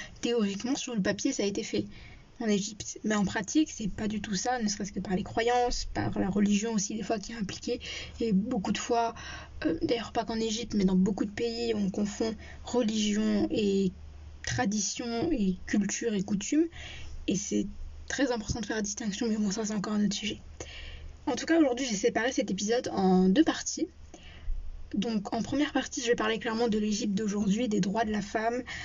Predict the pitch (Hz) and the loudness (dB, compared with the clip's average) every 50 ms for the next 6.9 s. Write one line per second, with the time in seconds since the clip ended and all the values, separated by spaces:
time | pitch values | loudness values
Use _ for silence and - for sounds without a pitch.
0 | - - - - 269 220 202 202 202 196 202 202 196 196 196 190 - - - 233 | -10 -8 -4 0 0 2 2 2 2 0 0 0 0 0 -2 -2 -4 -4 -4 -4
1 | - - - 214 214 233 240 - 240 214 214 220 226 233 240 214 - - 180 - | -4 -4 -4 -2 -2 -2 -2 -2 0 0 0 0 0 0 -2 -2 -4 -4 -6 -10
2 | 214 - - - 240 226 202 - - - - 240 240 226 214 - 208 - - 247 | -10 -10 -8 -8 -8 -8 -8 -10 -10 -12 -8 -6 -2 -2 0 -2 -2 -2 -2 -2
3 | 247 247 - 262 233 226 214 214 196 214 220 208 190 202 208 190 180 208 214 214 | -2 0 -2 -2 0 0 2 2 2 0 -2 -2 0 2 4 6 6 4 4 2
4 | 226 247 240 233 220 202 208 214 226 277 - - - - - - - - - - | 2 2 2 2 2 2 4 4 4 2 2 -4 -10 -10 -10 -8 -8 -8 -10 -10
5 | - - - - - - - 233 240 240 247 254 254 226 214 233 220 220 - - | -12 -14 -14 -16 -10 -6 -2 0 2 2 4 4 4 4 4 2 2 2 0 0
6 | 240 226 220 214 214 208 202 214 226 208 196 190 202 - - 226 214 311 | 0 0 2 2 2 2 2 2 2 2 0 0 -2 -4 -2 -2 -2 -2